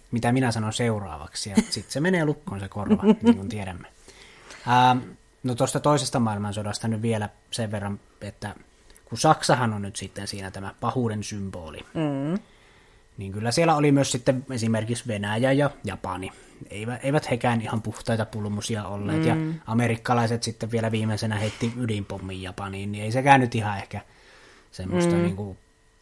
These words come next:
Speaker 1: kaikista kilteintä ollut, mutta ja britit kävi pommittaan se Dresde-,
Speaker 2: Dre-,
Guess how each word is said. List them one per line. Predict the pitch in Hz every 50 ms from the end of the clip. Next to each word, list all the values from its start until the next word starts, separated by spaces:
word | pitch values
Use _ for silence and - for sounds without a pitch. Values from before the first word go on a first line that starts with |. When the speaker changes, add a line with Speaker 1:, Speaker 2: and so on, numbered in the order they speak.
| _ _ _ _ _ _ -
Speaker 1:
kaikista | - 107 104 101 113 - 120 110
kilteintä | - 123 120 117 110 104 - 120 107 104 101 107 101
ollut, | - 104 104 101 101 101 104
mutta | 107 113 117 - - 143 139 - - - - - _ _ _ _ _ _ _ _ _ _ _ _ _ _ _ - -
ja | 113
britit | - 131 135 123 131 123 117
kävi | - 127 120 117
pommittaan | 113 - 113 110 113 113 113 - - 117 113 113
se | 117 123
Dresde-, | 110 110 - 120 117 117 117 - - - 117 101 - - - - - - - -
Speaker 2:
Dre-, | 165 175 - - 170